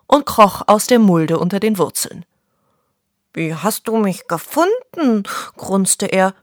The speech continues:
"Ich hab mich doch ganz gründlich im Schlamm gewälzt, damit du mich nicht wittern kannst."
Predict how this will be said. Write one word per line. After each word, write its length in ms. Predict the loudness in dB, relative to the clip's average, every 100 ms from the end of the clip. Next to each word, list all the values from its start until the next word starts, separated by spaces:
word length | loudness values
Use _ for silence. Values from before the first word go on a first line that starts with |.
| _ -8
"Ich 240 | -8 -6 -8
hab 160 | -4
mich 220 | -4 -2 0
doch 460 | 0 0 -6 -6
ganz 380 | -2 -2 -2 2
gründlich 840 | 4 6 6 4 2 2 2 2 -4 -4 -4
im 220 | -2 -2 -2 -10
Schlamm 560 | -8 -4 2 4 4 2
gewälzt, 500 | 0 -2 -2 -6 -6 -8 -2 2
damit 380 | 2 2 -2
du 100 | 0
mich 260 | 0 -2 -2
nicht 400 | -4 -4 -10 -2
wittern 360 | 2 4 4 2
kannst." 480 | -2 -2 -2 -2